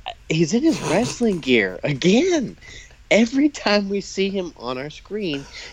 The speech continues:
he's in his red knee pads, his red boots, his red undies, and his red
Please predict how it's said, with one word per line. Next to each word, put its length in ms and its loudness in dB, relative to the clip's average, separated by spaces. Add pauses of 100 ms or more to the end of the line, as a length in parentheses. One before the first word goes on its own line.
he's 300 6
in 180 6
his 320 -4 (140)
red 560 4 (260)
knee 260 6
pads, 520 -2
his 240 -6
red 360 -2
boots, 380 0 (300)
his 200 -2
red 280 6
undies, 540 0 (440)
and 100 4
his 220 0
red 460 0